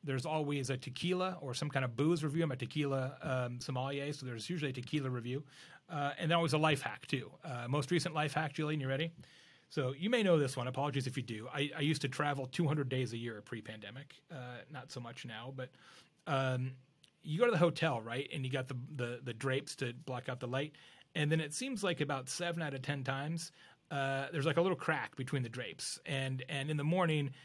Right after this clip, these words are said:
it does, like, the Raiders of the Lost Ark, like, focused light beam right in your face, and it wakes you up at, like, six in the morning, like, "Toll, this sucks." So here's what you do, okay? Go to the closet. Get a pants hanger from the closet.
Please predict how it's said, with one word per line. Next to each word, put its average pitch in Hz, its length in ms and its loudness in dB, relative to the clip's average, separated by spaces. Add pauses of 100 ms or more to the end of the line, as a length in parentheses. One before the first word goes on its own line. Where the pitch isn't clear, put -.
(220)
it 139 160 2
does, 147 180 4
like, 135 140 4
the 135 100 2
Raiders 135 320 2
of 139 60 0
the 131 80 2
Lost 131 320 2
Ark, 131 300 2
like, 127 200 -2
focused 139 520 2
light 143 300 2
beam 156 280 4
right 143 220 2
in 143 120 0
your 131 120 0
face, 131 380 -2
and 135 80 -4
it 131 40 -6
wakes 131 260 0
you 131 80 2
up 127 140 0
at, 131 100 -6
like, 123 220 -6
six 131 220 -4
in 139 40 -4
the 123 100 -2
morning, 139 280 0
like, 117 160 -6 (140)
"Toll, 123 360 -2
this 120 120 -12
sucks." - 460 -8 (500)
So 135 240 4
here's 175 220 8
what 196 100 6
you 170 80 2
do, 160 300 6
okay? 135 300 0 (500)
Go 156 140 6
to 190 60 4
the 208 60 4
closet. 175 460 4 (520)
Get 160 140 6
a 156 120 2
pants 196 540 0
hanger 165 360 2
from 156 160 0
the 151 80 0
closet. 160 400 6